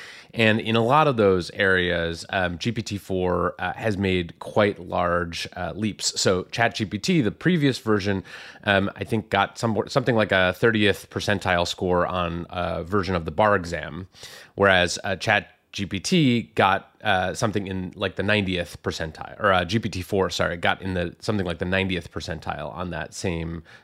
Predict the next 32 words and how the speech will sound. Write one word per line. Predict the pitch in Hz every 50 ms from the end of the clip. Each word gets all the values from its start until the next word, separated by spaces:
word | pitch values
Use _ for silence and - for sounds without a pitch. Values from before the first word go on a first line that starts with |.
| _ -
uh, | 92 87 82 85 82 - -
kind | - - 98 87 82
of | 82 80
simulated | - - 87 82 82 82 85 82 82 78
bar | - 85 80 78
exam. | 80 80 78 82 60 - 78
So | - - 117 104 90 - - - - - - - -
it's | - -
quite | - - 165 170 165 -
good, | 120 107 98 98 92 92 - -
um, | - 104 98 92 90 95 -
at | 104 104 98 95 - - -
answering | 113 110 98 - 110 104 98 98 95 95 87
kind | - - 107 98
of | 90 - - - - _ _
questions. | - - 160 147 - 160 135 -
It's | 107 120 -
also | 147 - - 175 147
good | 113 85 78 82 104 113 117
at | 127 110 92 87
reasoning, | 92 98 95 92 110 120 120 120 127 127 127 131
um, | 104 104 104 95 95
through | 92 - - 101 95
its | 95 95 - - - - - - -
logic, | 92 95 90 95 90 104 117 117 - -
why | 87 85 87 95
it | 98 87 -
gives | - 92 85 -
the | - 92
responses | 87 90 - - 104 98 92 - 101 92 95
it | 92 -
does. | - 92 92 90 90 90 -